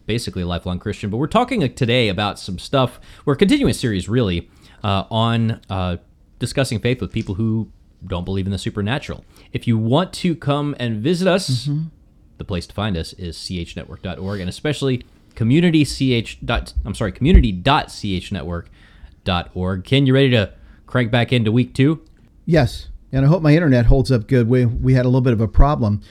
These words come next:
Speaker 2: Um, okay, let me begin by qu-, quoting from the Catechism of the Catholic Church, something we read last week.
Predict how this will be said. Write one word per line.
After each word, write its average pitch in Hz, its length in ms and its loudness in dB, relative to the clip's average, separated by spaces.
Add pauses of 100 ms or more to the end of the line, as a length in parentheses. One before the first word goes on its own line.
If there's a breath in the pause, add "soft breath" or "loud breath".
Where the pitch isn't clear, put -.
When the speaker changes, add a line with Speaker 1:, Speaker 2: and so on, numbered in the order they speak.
(360 soft breath)
Speaker 2:
Um, 139 380 2 (160)
okay, 165 340 4 (240)
let 175 160 6
me 220 80 4
begin 170 300 4
by 139 140 6
qu-, - 200 -4
quoting 139 400 8
from 120 380 2
the 127 80 -2
Catechism 120 500 2
of 107 60 2
the 110 40 4
Catholic 104 380 2
Church, - 400 -2
something 160 300 2
we 131 80 6
read 113 240 2
last 104 320 -2
week. 107 260 -2